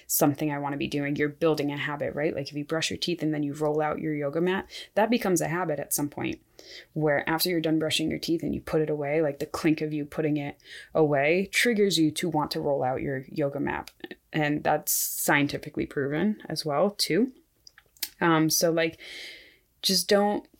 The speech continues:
just don't decide where it ends. Do something really small that helps you get into alignment of where you want to be.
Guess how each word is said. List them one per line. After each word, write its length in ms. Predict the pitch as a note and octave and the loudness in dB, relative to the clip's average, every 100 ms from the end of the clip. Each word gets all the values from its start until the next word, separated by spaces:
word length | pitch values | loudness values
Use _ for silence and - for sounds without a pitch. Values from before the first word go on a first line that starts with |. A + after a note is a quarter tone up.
| - | -8
just 300 | F3+ F#3 - | -2 0 2
don't 180 | G3 - | 2 2
decide 340 | F3+ G3+ F#3 | 2 2 2
where 120 | F#3 | 2
it 40 | F3+ | 0
ends. 240 | E3+ D3 | 2 0
Do 240 | - F3 F3+ | 2 2 2
something 460 | - G3+ G3 F#3+ | 2 0 0 0
really 220 | E3+ E3 | 0 0
small 640 | E3 - D#3 D3 D#3 G3+ F#3+ | 2 2 2 2 2 2 2
that 160 | D#3+ | -2
helps 420 | - E3+ D#3+ - F3+ | -2 -4 -2 -2 -2
you 200 | F3+ E3 | -2 -2
get 400 | D#3+ D3+ D3+ _ _ - | 2 2 0 _ _ 2
into 520 | D#3 D#3 D#3 E3 D3+ | 4 4 2 2 2
alignment 480 | D3+ C#3+ C#3+ C#3+ - | 2 0 2 0 -2
of 180 | D3 D3+ | -4 -2
where 160 | D3 | -2
you 180 | C#3+ D3 | -2 -4
want 300 | C#3 C3 C3 _ - | -4 -4 -6 _ -8
to 140 | - | -6
be. 400 | D3+ C3 - - | -4 -2 -4 -6